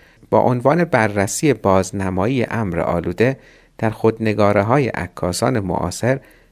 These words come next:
به راهنمایی دکتر مهدی مقیم نژاد ارائه شده رو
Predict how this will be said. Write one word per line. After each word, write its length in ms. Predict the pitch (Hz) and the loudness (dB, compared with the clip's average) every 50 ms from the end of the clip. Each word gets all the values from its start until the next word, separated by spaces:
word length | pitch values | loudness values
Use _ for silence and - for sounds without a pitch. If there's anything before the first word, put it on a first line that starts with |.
| _ _ - | _ _ 0
به 100 | 117 123 | 2 4
راهنمایی 640 | 131 131 127 131 135 131 131 131 151 170 196 208 | 4 2 2 2 0 0 2 2 2 2 2 0
دکتر 460 | 190 196 175 147 - - - 165 147 113 | 2 2 0 0 0 0 0 0 0 2
مهدی 440 | 107 101 95 110 110 - 151 139 | 0 -2 -2 -2 -2 -2 -2 -2
مقیم 460 | 110 98 92 87 87 - 90 90 87 85 | -2 -2 -4 -4 -4 -4 -6 -4 -4 -4
نژاد 360 | 87 92 110 127 107 - - 98 | -4 -2 0 -2 -2 -2 -6 -10
ارائه 320 | 90 82 78 67 65 80 | -8 -8 -8 -8 -8 -8
شده 280 | - - 82 - 90 92 | -6 -6 -6 -4 -4 -2
رو 200 | 101 113 113 | -2 -2 -4